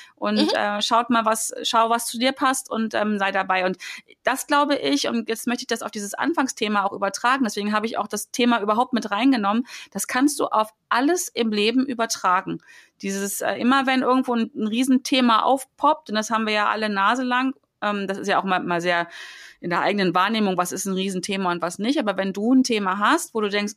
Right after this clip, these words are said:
Speaker 1: „Oh mein Gott“, dann ist ja meine Empfehlung genau,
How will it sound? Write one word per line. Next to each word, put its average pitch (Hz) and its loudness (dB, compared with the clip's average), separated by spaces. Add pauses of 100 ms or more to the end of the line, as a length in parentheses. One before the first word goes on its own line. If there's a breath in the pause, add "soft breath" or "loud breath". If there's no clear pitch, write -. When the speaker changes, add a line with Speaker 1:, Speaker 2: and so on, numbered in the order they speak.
Speaker 1:
„Oh 220 2
mein 185 2
Gott“, 233 2 (420 loud breath)
dann 214 0
ist 220 -4
ja 214 2
meine 220 0
Empfehlung 254 -2
genau, 226 0